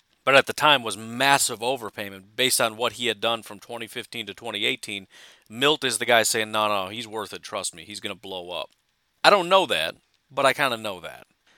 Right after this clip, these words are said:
So, I mean, th-, there, and, and if you look at Baltimore's team right now, you look at it and say, "Okay, well, who are their great linebackers?"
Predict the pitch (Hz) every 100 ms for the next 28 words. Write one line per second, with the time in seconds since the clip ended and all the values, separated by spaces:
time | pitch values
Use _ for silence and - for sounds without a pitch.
0 | _ - 110 104 127 143 147 139 160 -
1 | 147 151 - 160 156 - _ - - _
2 | 156 170 170 226 185 123 151 151 139 139
3 | 123 - 151 131 120 110 127 113 113 120
4 | 117 117 110 113 117 104 104 110 131 127
5 | 117 110 107 120 - 107 113 117 104 95
6 | 92